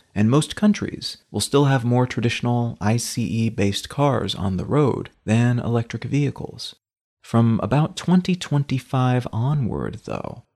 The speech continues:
it's likely that the economic and ecological benefits of owning electric vehicles, especially those based on these skateboard chassis,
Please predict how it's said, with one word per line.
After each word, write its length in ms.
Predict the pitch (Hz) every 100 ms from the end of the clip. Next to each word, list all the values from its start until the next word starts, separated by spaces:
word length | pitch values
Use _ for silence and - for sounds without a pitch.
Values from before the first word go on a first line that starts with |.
| -
it's 240 | - -
likely 560 | 120 175 - - - 110
that 140 | - -
the 140 | -
economic 520 | 131 135 123 123 123 -
and 220 | 123 123
ecological 640 | - - 110 113 - 101
benefits 560 | 87 123 156 - - -
of 100 | - 117
owning 260 | 120 127
electric 400 | 117 117 - 104
vehicles, 720 | 92 120 156 - - - - - _ -
especially 640 | - - 170 180 - 107
those 320 | - 62 -
based 360 | - 117 123 -
on 180 | 117 113
these 380 | 113 113 - -
skateboard 800 | - - 117 - - 98 98 -
chassis, 720 | - 143 156 - - - -